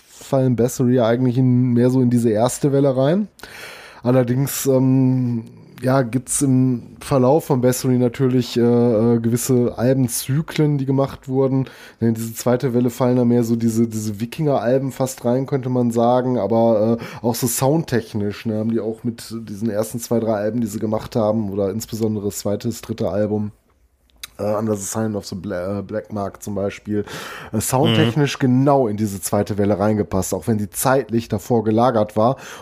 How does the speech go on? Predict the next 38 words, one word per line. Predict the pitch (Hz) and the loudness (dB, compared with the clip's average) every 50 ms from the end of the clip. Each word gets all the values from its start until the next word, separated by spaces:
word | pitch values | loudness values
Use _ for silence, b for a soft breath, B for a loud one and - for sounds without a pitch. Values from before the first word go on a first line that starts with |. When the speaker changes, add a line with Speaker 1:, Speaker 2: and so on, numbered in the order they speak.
| B | B
Speaker 1:
Und | - 98 | -4 -2
deswegen | 110 113 - 127 123 113 117 117 | -2 0 0 0 0 2 2 2
haben | 123 123 123 117 | 2 2 2 2
wir | 123 | 0
die | 117 120 | 0 0
so | 127 135 131 | 0 0 0
ein | 123 | 0
bisschen | 135 127 - 143 127 | -2 -2 -2 0 0
als | 120 117 - - | 0 0 0 -2
Ansatzpunkt | 123 143 143 143 139 143 - - - 151 151 143 | -2 0 0 0 -2 -2 -6 -6 -4 -4 -2 -2
genommen. | - 151 143 147 156 170 185 180 B B B B B | -2 -2 0 0 0 -2 -4 -6 B B B B B
Wir | - 117 | -2 0
haben | 117 | 2
das | 123 123 117 113 | 2 0 0 0
Ganze | 117 117 131 139 - - | 0 0 0 0 -2 0
mit, | 131 120 123 120 - | 0 0 0 0 0
ähm, | 120 117 117 117 117 113 B B B B B B - | 0 2 2 2 2 0 B B B B B B -4
Bathory | - 117 127 135 - - 131 110 113 113 - | 0 0 0 0 0 0 0 0 0 -2 -4
abgeschlossen | - 113 - - - 147 135 - - 131 139 143 - - 151 151 156 | -6 -8 -8 -6 -6 -6 -6 -4 -2 -2 -2 -2 -2 -4 -4 -4 -4
in | 131 120 120 120 | -2 -2 -2 -2
unserer | 117 113 110 110 | -2 -2 -4 -4
Folge | 107 - 120 110 117 117 117 | -2 0 0 0 2 2 0
über | 110 107 104 | 0 0 -2
die | 107 101 | -2 -4
zweite | - - - 95 101 127 143 - 156 147 | -6 -4 -2 0 0 0 0 -2 -2 -2
Welle, | 156 165 180 190 202 180 b b b b b b b b b - | -2 -2 -2 -2 -4 -6 b b b b b b b b b -2
ne, | 110 120 135 147 135 | 0 0 0 0 0
und, | 113 120 123 120 - - 120 | 0 0 0 0 -2 -2 0
ähm, | 113 117 117 120 120 120 117 117 B B B B | 2 2 4 4 4 2 2 0 B B B B
haben's | - 120 120 127 123 - - | -4 -2 -2 -2 -4 -6 -2
quasi | - 120 123 143 147 135 131 | 0 2 2 2 2 0 -2
so | 123 120 131 | 0 0 2
mit | 123 123 117 101 | 2 0 0 0
Venom | 117 123 143 143 131 | 0 0 2 0 0
und | 120 120 - | -2 -2 0
Bathory | - 127 143 143 - - 131 117 120 120 | 2 2 2 2 0 -2 -2 0 2 2
wieder | 117 117 123 120 - - | 2 2 0 0 0 0
aufgenommen, | 113 123 135 - - - 110 95 92 90 90 90 90 87 | 0 0 0 0 -2 -2 -2 0 0 0 -2 -2 -4 -8